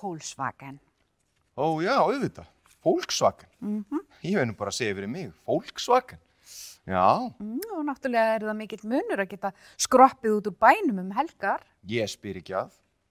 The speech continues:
Speaker 2: Fjallaloftið, ilmurinn úr kjarrinu, það er... Já, hreint og beint unaðslegt.
Speaker 1: Já, við förum nú að vísu aldrei upp í fjöllin, en það er sama.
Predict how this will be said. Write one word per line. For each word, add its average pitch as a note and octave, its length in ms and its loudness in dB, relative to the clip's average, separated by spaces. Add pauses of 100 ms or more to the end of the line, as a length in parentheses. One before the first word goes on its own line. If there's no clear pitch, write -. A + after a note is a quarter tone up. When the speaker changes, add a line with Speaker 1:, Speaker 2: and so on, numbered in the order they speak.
(100)
Speaker 2:
Fjallaloftið, F3 720 -2 (720)
ilmurinn B2+ 460 0
úr G#2+ 100 -16
kjarrinu, D3+ 480 2 (560)
það G#2 380 0
er... F2 120 -10 (840)
Já, F#2+ 240 6 (160)
hreint A2+ 240 -8
og G#2+ 80 -8
beint G#2+ 160 -8
unaðslegt. G3+ 500 -6 (600)
Speaker 1:
Já, G#3 160 8
við A3+ 220 0
förum D#4+ 260 2
nú D4 160 4
að C#4+ 140 -2
vísu - 180 -4
aldrei B3 380 4
upp G#3+ 100 -12
í G3+ 80 -8
fjöllin, E3 520 -4 (280)
en G3+ 300 0 (100)
það G4 140 -4
er - 80 -6
sama. G#3+ 340 2